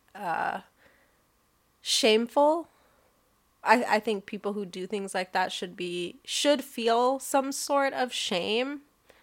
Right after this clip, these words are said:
You know what I mean? And this is where I say, like, Black people, to me at least, have internalized the values of America, ru-, like, individualism and all that stuff, to the point where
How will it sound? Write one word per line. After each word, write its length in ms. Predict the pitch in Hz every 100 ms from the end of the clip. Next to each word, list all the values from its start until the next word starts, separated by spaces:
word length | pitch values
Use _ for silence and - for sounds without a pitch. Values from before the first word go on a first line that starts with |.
| _ _ _ _ _ -
You 120 | 262
know 120 | 269
what 100 | 269
I 100 | 277
mean? 360 | 277 285 285 277
And 240 | 247 254
this 160 | 277 330
is 160 | 311
where 340 | 277 254 240 220
I 220 | 202 208
say, 300 | - 220 208
like, 380 | 202 190 180 - - - _ - -
Black 320 | 190 226 226 226
people, 400 | 247 - 214 196
to 200 | - 202
me 540 | 185 185 208 233 240
at 200 | 262 254
least, 640 | 262 262 262 - - - - - - -
have 240 | - 220 196
internalized 1300 | 196 190 - 247 247 247 233 220 220 220 220 - - -
the 180 | 190 180
values 520 | 175 180 190 214 214
of 80 | 196
America, 800 | 185 175 170 170 170 190 165 170
ru-, 220 | 170 180 175 -
like, 240 | 185 170 -
individualism 920 | 202 214 208 190 180 180 180 180 185 180
and 100 | 180
all 160 | 185
that 160 | 185 -
stuff, 240 | 202 190
to 80 | -
the 80 | 196
point 460 | - - 208 208 202
where 340 | 190 185